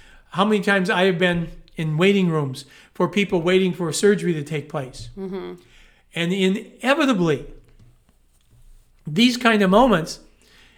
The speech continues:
Speaker 1: is that people, you know, they worry, of course.
Speaker 2: Yeah.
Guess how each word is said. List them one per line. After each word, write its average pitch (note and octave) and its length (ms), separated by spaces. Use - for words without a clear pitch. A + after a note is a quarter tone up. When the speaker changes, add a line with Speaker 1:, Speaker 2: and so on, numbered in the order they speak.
Speaker 1:
is F3 160
that F3 540
people, G#3 420
you F3+ 140
know, F#3 160
they G3 140
worry, F#3+ 340
of F#3 140
course. E3+ 420
Speaker 2:
Yeah. F#3+ 160